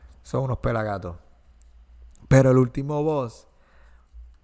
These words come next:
eh, usualmente es un personaje de, de, de King of Fighters. Yo peleé con Athena y peleé con el que está con Athena. El que usa las New Balance. Se me olvidó el nombre de él.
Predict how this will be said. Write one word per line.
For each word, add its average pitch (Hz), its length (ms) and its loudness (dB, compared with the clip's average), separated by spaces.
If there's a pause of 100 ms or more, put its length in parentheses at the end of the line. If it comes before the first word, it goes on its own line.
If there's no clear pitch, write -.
(520)
eh, 127 120 -8
usualmente 131 600 -10
es 120 60 -8
un 117 120 -10
personaje 120 600 -10
de, 104 580 -10
de, 98 380 -8
de 98 140 -10
King 107 160 -12
of 107 140 -10
Fighters. 98 320 -10
Yo 107 120 -8
peleé 127 260 -6
con 127 180 -6
Athena 123 520 -8
y 107 60 -10
peleé 104 340 -8
con 110 680 -12 (720)
el 113 120 -10
que - 120 -8
está - 160 -8
con 131 200 -6
Athena. 120 380 -10 (1120)
El 104 120 -12
que - 120 -4
usa 104 200 -6
las 117 100 -6
New 117 220 -8
Balance. 107 400 -8
Se - 100 -14
me 98 80 -10
olvidó 101 200 -10
el 104 60 -12
nombre 110 280 -8
de 107 80 -4
él. 107 140 -12